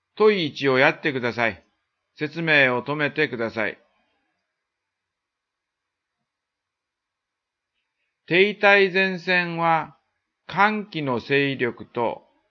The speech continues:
暖気の勢力がほぼ等しい時にできます。ほぼ東西に伸びていますが、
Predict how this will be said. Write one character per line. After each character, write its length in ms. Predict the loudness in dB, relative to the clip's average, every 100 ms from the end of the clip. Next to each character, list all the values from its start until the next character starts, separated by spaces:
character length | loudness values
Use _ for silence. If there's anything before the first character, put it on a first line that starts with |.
| _
暖 380 | 4 4 4 -2
気 180 | -8 -4
の 180 | -4
勢 360 | -2 -2 0 -2
力 360 | -4 -4 -6 -2
が 340 | 0 0 -6 _ _ _
ほ 140 | -4 0
ぼ 280 | 2 0 -4 -10
等 120 | -6 -6
し 320 | -4 -4 -4
い 40 |
時 320 | -6 -8 -6 -4
に 180 | -4
で 120 | -4 -6
き 120 | -6
ま 140 | -10
す。 220 | -12 -20 _ _ _ _ _ _ _ _ _ _ -6
ほ 100 | -2
ぼ 380 | 2 2 0 -8 _ _ -4
東 400 | 2 4 4 4
西 280 | 2 2 0
に 260 | -4 -4
伸 180 | -2 -4
び 120 | -4
て 200 | -2 0
い 60 | 0
ま 160 | -4 -6
す 160 | -6
が、 360 | 0 2 0